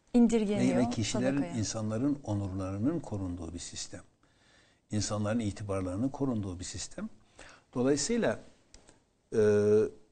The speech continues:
Speaker 2: işte siz onu devreye sokuyorsunuz. Yani bu sekiz sınıfın her birisi inanılmaz güzellikte bir şeydir ve bir toplumun bütün ihtiyaçlarının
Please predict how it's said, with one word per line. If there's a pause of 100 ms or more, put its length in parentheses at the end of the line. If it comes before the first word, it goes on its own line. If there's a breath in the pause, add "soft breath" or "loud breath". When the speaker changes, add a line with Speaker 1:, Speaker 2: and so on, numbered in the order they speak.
(320)
Speaker 2:
işte
siz
onu (680)
devreye
sokuyorsunuz. (180)
Yani
bu
sekiz
sınıfın
her
birisi (840)
inanılmaz
güzellikte
bir
şeydir
ve
bir
toplumun
bütün
ihtiyaçlarının